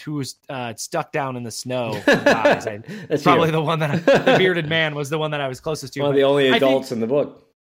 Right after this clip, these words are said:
Speaker 1: Yeah, but I think Clementine was, I think, although I, even though I just said that I,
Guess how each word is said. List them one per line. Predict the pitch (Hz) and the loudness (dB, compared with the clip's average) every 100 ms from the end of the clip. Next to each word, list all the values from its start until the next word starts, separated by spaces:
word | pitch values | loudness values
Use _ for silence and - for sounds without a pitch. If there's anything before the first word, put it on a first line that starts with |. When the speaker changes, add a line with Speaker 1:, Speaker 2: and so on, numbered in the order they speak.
| _ | _
Speaker 1:
Yeah, | 196 240 190 | -2 0 2
but | 208 | 0
I | 208 | 0
think | 240 285 | 0 -2
Clementine | 220 214 196 202 185 175 | -4 -4 -4 -4 -4 -6
was, | 175 | -8
I | - 175 | -8 -6
think, | 240 226 _ _ _ _ - | -6 -10 _ _ _ _ -8
although | 190 208 214 208 190 170 | -2 0 2 2 -2 -6
I, | 151 165 156 | -6 -6 -6
even | 202 196 | -8 -6
though | 175 165 | -2 -2
I | 147 | -2
just | 147 | -6
said | - 151 | -8 -6
that | 147 | -6
I, | 139 | -6